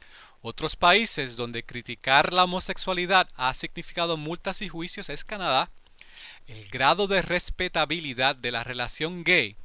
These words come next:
no ya de la persona, que obviamente es merecedora de respeto, simplemente por ser persona, será extremo, y su crítica punible. La libertad de expresión se verá recortada y probablemente también la libertad religiosa.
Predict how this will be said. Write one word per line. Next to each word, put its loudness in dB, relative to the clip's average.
no -6
ya 0
de -2
la 2
persona, 2
que -6
obviamente -2
es 4
merecedora 2
de 2
respeto, -2
simplemente -4
por -6
ser -6
persona, -6
será -8
extremo, 0
y -6
su 2
crítica -4
punible. -10
La -12
libertad 0
de -4
expresión 2
se 2
verá 2
recortada 4
y -2
probablemente -2
también -6
la -2
libertad -2
religiosa. -4